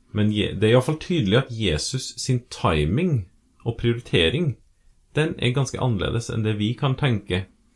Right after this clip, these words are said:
først om så. Han hjalp jo hun dama her, men, men det var jo Jairus sin datter han skulle hjelpe, og hun døde faktisk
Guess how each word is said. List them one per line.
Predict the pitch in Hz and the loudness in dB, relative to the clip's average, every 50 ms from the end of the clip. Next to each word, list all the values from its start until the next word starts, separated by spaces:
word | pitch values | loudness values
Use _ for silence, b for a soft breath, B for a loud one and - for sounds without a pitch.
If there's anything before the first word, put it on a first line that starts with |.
| _ _ | _ _
først | - - 110 - - - - - - - _ _ _ _ _ _ _ _ _ _ _ - | -4 -4 -4 -2 -4 -10 -10 -14 -20 -20 _ _ _ _ _ _ _ _ _ _ _ -6
om | 113 107 104 | -6 -6 -4
så. | - 92 90 90 90 - _ _ _ _ _ _ _ _ _ _ - | -4 -4 -4 -4 -6 -10 _ _ _ _ _ _ _ _ _ _ -2
Han | 101 101 | 0 0
hjalp | 98 92 82 76 - - - | 2 2 0 0 -4 -4 -2
jo | 117 127 | -2 -2
hun | 117 120 113 113 107 | 0 -2 -4 -2 0
dama | 110 104 90 82 87 | 0 0 0 0 0
her, | 90 110 110 120 117 | 0 0 0 0 0
men, | 117 113 107 104 101 107 120 - _ _ _ _ _ _ _ _ - | 0 -2 0 -2 -4 -4 -8 -12 _ _ _ _ _ _ _ _ -10
men | 117 98 98 98 95 92 92 - _ _ _ _ _ _ _ _ _ _ _ _ _ _ _ _ _ | -6 -4 -2 -2 -2 -4 -6 -10 _ _ _ _ _ _ _ _ _ _ _ _ _ _ _ _ _
det | - - - 120 104 104 95 | -20 -16 -12 -6 -2 0 0
var | 95 90 85 | 2 2 2
jo | 87 92 92 92 92 92 92 95 92 92 101 - - 104 104 110 | 2 2 2 2 0 0 -2 -2 -4 -6 -6 -8 -8 -8 -6 -4
Jairus | 104 98 90 82 80 80 - - - | -2 -2 -2 0 -2 -2 -4 -4 -4
sin | - 98 | -4 -2
datter | 95 101 - _ - 92 95 | -2 -2 -6 _ -4 -4 -2
han | 113 120 113 | 0 -2 -2
skulle | - - - - - 123 107 95 98 | -4 -8 -12 -2 0 0 2 4 4
hjelpe, | 117 135 131 117 - - 90 | 4 4 2 -2 -2 -2 0
og | 85 92 90 92 | 0 0 0 -2
hun | 92 95 101 98 | -4 -6 -4 -2
døde | 104 95 90 85 98 113 | 0 0 0 0 -2 -4
faktisk | - 85 - - - - - - | -4 -8 -8 -8 -10 -10 -10 -14